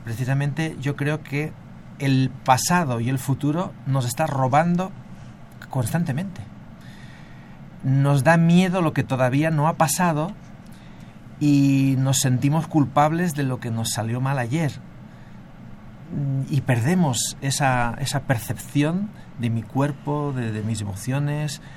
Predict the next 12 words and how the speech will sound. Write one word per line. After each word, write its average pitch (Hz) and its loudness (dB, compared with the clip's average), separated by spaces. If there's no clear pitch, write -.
la 127 6
riqueza, 165 -2
perdemos 131 -2
la 127 -4
capacidad 120 -4
de 156 0
dimensionar 127 0
la 117 2
riqueza 131 -4
del 123 -2
momento 110 -4
presente. 95 -8